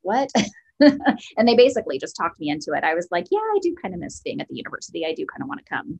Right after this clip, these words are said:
back." So I did. Um, but then the jump from being a faculty member to a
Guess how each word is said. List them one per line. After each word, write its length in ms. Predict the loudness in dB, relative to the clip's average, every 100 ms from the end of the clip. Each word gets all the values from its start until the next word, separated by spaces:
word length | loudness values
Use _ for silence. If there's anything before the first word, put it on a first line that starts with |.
| -6
back." 240 | -6 -6
So 280 | -6 -4 -2 -2
I 60 |
did. 260 | 0 -2 -4 _ _ _ 0
Um, 320 | 4 4 2 -4 _ _ 2
but 240 | 4 4
then 500 | 4 6 6 6 4 -4
the 260 | 0 0 0
jump 440 | -6 0 0 0 -6 _ _
from 420 | 0 2 2 2 -2 -8 _ _ 2
being 300 | 4 4 0
a 60 | -6 -4
faculty 480 | -2 -2 -4 -6 -6
member 300 | -4 -4 -6
to 180 | -6
a 80 | -8